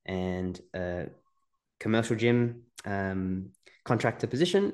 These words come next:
and a physio clinic contractor position. So the gym, uh, I felt quite undervalued and insignificant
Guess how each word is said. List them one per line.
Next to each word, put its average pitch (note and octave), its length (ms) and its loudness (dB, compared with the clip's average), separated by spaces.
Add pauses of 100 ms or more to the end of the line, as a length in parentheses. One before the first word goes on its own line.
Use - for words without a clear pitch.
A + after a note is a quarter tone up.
and G#2 140 0
a G2 60 0
physio G2+ 460 0
clinic - 440 -4
contractor F#2+ 460 -4
position. E2+ 460 -10 (560)
So F#2+ 160 0
the F#2 320 2 (840)
gym, F3+ 580 4 (420)
uh, G2 380 0 (580)
I F#2+ 120 0
felt - 760 2 (800)
quite E3+ 360 6
undervalued A2 580 6 (420)
and G2 520 -2 (800)
insignificant B2 800 2